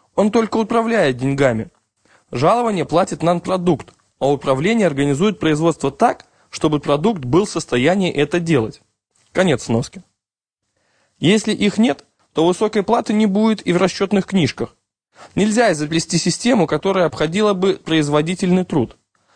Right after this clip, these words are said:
Об этом позаботилась природа. Она не наделила нас праздными руками и ногами. Труд является в нашей жизни основным условием здоровья, прежде всего нравственно-психического,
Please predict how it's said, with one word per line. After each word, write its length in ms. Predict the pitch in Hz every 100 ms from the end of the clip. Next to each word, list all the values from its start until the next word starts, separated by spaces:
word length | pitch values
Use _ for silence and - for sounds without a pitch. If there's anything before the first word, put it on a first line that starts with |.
| _ -
Об 220 | 135 180
этом 220 | 254 240
позаботилась 580 | 185 170 160 180 175 156
природа. 480 | - 147 135 110 - _ _ _ _ _ -
Она 360 | 160 220 240 -
не 140 | 196
наделила 520 | 208 214 214 214 165
нас 300 | 147 196 214 - -
праздными 360 | 190 185 165 147
руками 420 | 143 185 202 190
и 100 | 170
ногами. 520 | 175 175 151 113 110 _ _ _ _ _ -
Труд 240 | 220 269
является 600 | 175 170 190 214 196 185
в 80 | 143
нашей 300 | 180 190 160
жизни 360 | 147 214 196 175
основным 520 | 143 - 143 151 220
условием 440 | 170 - 180 180 139
здоровья, 520 | 123 131 147 113 - _ _
прежде 300 | 147 196 196
всего 280 | - 185 160
нравственно-психического, 1160 | 131 139 139 151 - 160 170 131 - 117 -